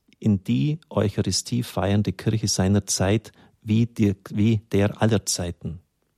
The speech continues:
Und das heißt konkret, mit dem Verrat des Judas ist das Erleiden des Treuebruchs nicht zu Ende gegangen. "Auch mein Freund, dem ich vertraute, der mein Brot aß, hat mich hintergangen." Psalm einundvierzig zehn.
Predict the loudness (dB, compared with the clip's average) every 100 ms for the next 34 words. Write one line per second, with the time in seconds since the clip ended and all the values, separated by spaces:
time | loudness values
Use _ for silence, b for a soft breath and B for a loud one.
0 | _ _ _ B B B B B B B
1 | _ _ _ -6 -2 0 0 2 2 0
2 | -2 2 0 2 0 2 0 0 0 0
3 | 0 -2 -2 0 0 2 0 -2 -2 -2
4 | 0 -2 0 0 2 2 2 0 -2 -6
5 | -2 2 0 0 -4 -2 -4 -4 -2 -2
6 | -2 -10 -8 -4 -2 -2 -2 -6 -8 -10
7 | -10 -12 -18 _ _ _ _ _ _ _
8 | _ _ _ _ _ _ B B B B
9 | 2 4 4 4 2 0 0 2 0 -4
10 | -4 -4 -6 -10 -4 -2 -2 -2 -2 0
11 | 0 -2 -2 -2 -2 -4 -2 0 0 -4
12 | -4 -4 -2 -4 -4 -6 -6 -4 -2 -2
13 | -4 _ -8 -4 -2 -2 0 -2 -2 -6
14 | -8 -10 -8 -4 -2 -4